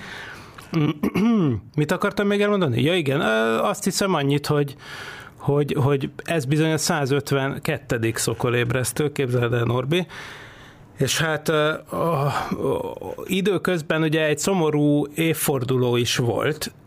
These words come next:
ami az volt, amit nem, amiről nem ejtettünk szót a szokolébresztőben, hogy húsz évvel ezelőtt, vagyis február elsején, kétezerháromban semmisült meg a Columbia űrrepülőgép, amikor visszafele jött az űrből.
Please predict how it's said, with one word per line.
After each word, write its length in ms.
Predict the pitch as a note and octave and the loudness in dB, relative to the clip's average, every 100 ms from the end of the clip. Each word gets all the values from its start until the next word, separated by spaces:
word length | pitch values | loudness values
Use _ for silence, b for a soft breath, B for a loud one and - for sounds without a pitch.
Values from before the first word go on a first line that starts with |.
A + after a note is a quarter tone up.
| - | -6
ami 400 | D3 C#3+ C#3 C#3 - - - | 0 2 2 0 -4 -20 -12
az 280 | - D3+ - | -4 -2 0
volt, 360 | C#3+ C3+ F#3 - | 0 2 0 -4
amit 360 | - D3+ B2+ | -2 0 0
nem, 240 | C3+ D3+ D3 - - - - - - | 0 0 -2 -8 -20 -20 -20 -20 -6
amiről 300 | D3 D3 C#3+ | 0 2 2
nem 180 | D#3 C3+ | 2 0
ejtettünk 420 | B2+ B2 B2 A#2+ | 0 0 0 0
szót 200 | - C3 | 0 0
a 40 | B2+ | 0
szokolébresztőben, 960 | B2+ A#2 C3+ C3+ C3+ - C#3+ D3 D3+ | -2 0 0 2 0 0 0 0 2
hogy 200 | D3+ C3 | 0 2
húsz 260 | C#3 D3+ - | 2 2 2
évvel 300 | B2+ C3+ C3+ | 0 2 2
ezelőtt, 480 | C#3 B2+ B2 D3 - | 2 2 2 0 0
vagyis 320 | C3+ C3 - | 0 0 0
február 440 | D3 B2 C3 B2 | 0 0 0 0
elsején, 420 | C#3 A#2+ C3 B2 | 0 0 0 0
kétezerháromban 920 | A#2 C3+ - B2 C3 B2 B2 A#2 A2+ A#2 | 0 -2 0 0 2 2 2 2 2 2
semmisült 500 | C3 A#2 A2 A#2+ B2+ | 2 2 2 0 2
meg 100 | A#2 | 0
a 60 | |
Columbia 600 | - C3+ A#2 G#2+ A2 A2 | 2 2 2 2 2 2
űrrepülőgép, 920 | A2 A2 B2 - C3 B2 A#2+ C#3 C#3 - - - B B B B | 2 2 0 0 0 2 2 0 -2 -12 -20 -20 B B B B
amikor 260 | B2+ C3 | -2 0
visszafele 580 | A#2+ B2 C3 - B2+ A#2 | 0 0 0 0 0 2
jött 240 | B2 A#2+ - | 2 0 0
az 140 | A2+ | 2
űrből. 440 | B2+ C3 D#3 F3 | 2 2 2 0